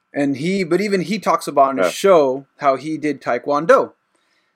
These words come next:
Speaker 1: And he did some kickboxing,
Speaker 2: Yeah.
Speaker 1: but one of the things that
Speaker 2: I
Speaker 1: turned
Speaker 2: believe
Speaker 1: him
Speaker 2: he
Speaker 1: off
Speaker 2: also did two kickboxing matches.
Speaker 1: He did two kickboxing matches, and he talked about how
Speaker 2: As far as I know.
Speaker 1: turned him off to kickboxing was getting punched in the face. That was one of the things that really discouraged him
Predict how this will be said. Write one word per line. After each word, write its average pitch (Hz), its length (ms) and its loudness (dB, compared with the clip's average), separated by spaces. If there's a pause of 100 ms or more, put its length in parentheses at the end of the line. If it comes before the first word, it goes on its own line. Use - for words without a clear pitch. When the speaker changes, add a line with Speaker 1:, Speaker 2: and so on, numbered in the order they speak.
(260)
Speaker 1:
And 123 240 -4
he 143 80 -2
did 143 200 0
some 175 240 2
kickboxing, 151 560 2
Speaker 2:
Yeah. - 80 2
Speaker 1:
but 147 120 -2
one 131 180 0
of 143 60 -2
the 151 80 -6
things 160 240 -2
that - 200 -2
Speaker 2:
I - 60 -10
Speaker 1:
turned 156 140 0
Speaker 2:
believe 151 160 0
Speaker 1:
him - 0 -
Speaker 2:
he 147 60 0
Speaker 1:
off 147 120 4
Speaker 2:
also 135 220 -2
did 117 180 -2
two 120 560 -4 (100)
kickboxing 87 560 -4
matches. - 300 -8
Speaker 1:
He 151 60 0
did 139 140 -10
two 233 180 -6
kickboxing 165 540 -2
matches, 131 540 -6 (480)
and 143 140 -6
he 151 60 -2
talked 180 280 0
about 147 260 2
how 147 600 2
Speaker 2:
As - 80 -20
far 95 160 6
as 85 100 -6
I 85 100 0
know. 80 160 -12 (140)
Speaker 1:
turned 202 280 0
him 156 120 0
off 139 220 2
to - 80 -16
kickboxing 131 680 -4
was 135 320 -2 (600)
getting 135 240 -4
punched - 380 -14
in 120 80 -6
the 131 80 -6
face. - 360 -4
That - 140 -6
was 131 140 -4
one 123 100 -4
of 123 80 -6
the 131 60 -8
things 113 240 -10
that 123 100 -6
really 113 220 -12
discouraged 104 500 -12
him 135 160 -8